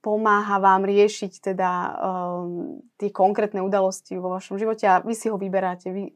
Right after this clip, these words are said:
požiadate, že kto by to mohol byť a tak ďalej, hej. No a v tom čase, ehm, boli viacerí tak-,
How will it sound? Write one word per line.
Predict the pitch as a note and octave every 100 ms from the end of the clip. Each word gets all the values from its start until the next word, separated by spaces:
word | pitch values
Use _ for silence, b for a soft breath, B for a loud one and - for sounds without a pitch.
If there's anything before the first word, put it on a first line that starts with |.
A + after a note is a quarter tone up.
| _
požiadate, | - G3 G3+ F#3+ F#3
že | G3 F#3+
kto | - F#3+
by | F#3+
to | G3
mohol | G3 F#3 F#3
byť | G3 F#3
a |
tak | F#3 F#3+
ďalej, | F#3+ F#3+
hej. | G3+ B3+ B B B B -
No |
a | A3
v |
tom | - B3
čase, | A#3+ A#3 - G#3+ G3+
ehm, | - G3+ G3 G3 G3 G3+ G3+ F#3+ G3+
boli | G3+ G#3+ F#3+
viacerí | F#3+ G#3 B3+ A3
tak-, | G3+ -